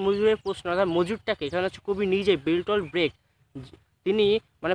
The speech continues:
পড়তে জানে, অর্থাৎ তিনি একজন শিক্ষিত মানুষ, তিনি শিক্ষিত, অর্থাৎ পড়াশোনা জানে এমন একজন মজুরি, যিনি প্রশ্ন করেছিলেন কাদের সামনে? পাঠক পাঠিকার সামনে। কি প্রশ্ন করেছেন পড়তে জানে এমন এক মজুরের প্রশ্ন? তাই হচ্ছে আলোচ্য বিষয়, মুখ্য বিষয়। তো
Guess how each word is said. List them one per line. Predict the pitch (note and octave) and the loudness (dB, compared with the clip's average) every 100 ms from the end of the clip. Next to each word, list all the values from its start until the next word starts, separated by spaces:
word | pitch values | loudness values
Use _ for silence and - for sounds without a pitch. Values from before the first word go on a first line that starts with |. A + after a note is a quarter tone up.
| - | 0
পড়তে | G#3+ G#3+ G#3+ | 0 2 0
জানে, | F3+ D#3+ | 0 0
অর্থাৎ | F3 G3 | -2 -8
তিনি | G#3 | -6
একজন | G3+ A3 | -4 -4
শিক্ষিত | - F#3 - G3 | -6 -12 -12 -8
মানুষ, | G3 G3 G#3+ - | -4 -4 -4 -8
তিনি | G#3 G#3 G#3+ G#3+ _ - | -8 -4 -2 -4 _ -14
শিক্ষিত, | F#3+ F#3 G#3+ F3+ | -10 -10 -8 -6
অর্থাৎ | E3+ F#3+ _ _ | -6 -10 _ _
পড়াশোনা | F#3 F3+ F#3 - G3+ | -2 0 -2 -4 -8
জানে | F#3 G#3 G3 | -6 -6 -4
এমন | D3 F3 G3 | -4 -4 -4
একজন | G3 F3+ G#3+ F#3+ F3 | -4 -6 -6 -2 0
মজুরি, | E3+ F#3+ G#3+ F#3 | 0 -2 -2 -4
যিনি | F3 F#3 G3 G#3+ _ _ _ _ _ _ _ _ _ _ _ | -4 -4 -4 -6 _ _ _ _ _ _ _ _ _ _ _
প্রশ্ন | E3+ F3 A3 G#3 | -10 -8 -6 -4
করেছিলেন | G#3 G#3 G#3 G3+ | -4 -4 -4 -2
কাদের | - F3+ F#3+ | 0 -2 0
সামনে? | G#3+ G#3 | -2 -2
পাঠক | G#3 E3 G3+ | -2 -6 -6
পাঠিকার | G3+ F#3+ G3 | -8 -6 -6
সামনে। | F#3 F3+ D3+ | -4 -4 -6
কি | - G3+ | -6 -8
প্রশ্ন | G#3+ - A3 | -6 -6 -4
করেছেন | G#3 G#3+ A3 G#3 | -2 -2 -4 -8
পড়তে | F#3 - | -8 -6
জানে | G3+ G3+ | -2 0
এমন | F#3+ F#3+ | 0 -2
এক | G3 | -2
মজুরের | F#3+ F#3+ | -6 -6
প্রশ্ন? | G3 G3 - | -8 -10 -10
তাই | G3 F#3 F3+ | -6 -2 0
হচ্ছে | F#3 - F#3 | -2 -4 -2
আলোচ্য | E3 F3 F#3+ | 0 -2 -8
বিষয়, | F3 F3 G3+ | -8 -6 -4
মুখ্য | E3 D#3+ F3 | -4 -6 -6
বিষয়। | D3+ C#3+ | -6 -6
তো | B2+ | -8